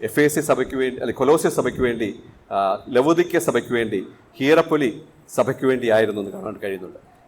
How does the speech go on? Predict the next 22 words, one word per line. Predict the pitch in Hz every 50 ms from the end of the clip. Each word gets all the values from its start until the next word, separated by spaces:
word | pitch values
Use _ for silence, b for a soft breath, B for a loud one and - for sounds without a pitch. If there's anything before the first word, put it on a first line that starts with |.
| _ _ _ _ _ _ _ _ _ -
അവിടെ | 156 156 180 196
എന്താണ് | 190 180 180 208 196 196 196
ചെയ്തത് | - 185 180 180 185 185 185 196 208 -
എന്നും | 175 156 170 180
നമ്മൾ | 160 147 143
കണ്ടു | 143 143 135 139 143
കഴിഞ്ഞു. | 131 113 113 123 139 143 135 - B B B B B 113
അവൻ, | 117 131 143 156 160 135 - - - - - - -
ആ, | 113 110 110 107 104 104 107 - - - -
അവിടെ | 123 120 135 143
പോയി | 143 151 147 139
സുവിശേഷം | - 139 139 139 - 185 175 202 185 170
അറിയിച്ചു, | 160 165 160 151 - 185
അവരെ | 180 - 127 120 120 117
പഠിപ്പിച്ചു, | 120 131 131 135 - 156 165 165 - 190
അവരെ | 151 131 120 117
ശിഷ്യത്വത്തിൻ്റെ | 113 - 139 - - 180 - 170 170 170 170 170
പാതയിൽ | - 139 127 131 139 151 156 147 120 104 - - - - - - -
നടത്തി. | 107 120 123 123 151 151 - - 202 226 226 - -
മാത്രമല്ല, | 135 135 156 214 233 220 196 165 139 107 95 - - - - - - - _ _ _ _ _ -
അവർക്ക് | 127 147 196 214 202 214 220 165
ദൈവവചനം | 156 151 165 175 185 190 190 196 190 196 202 214 196 -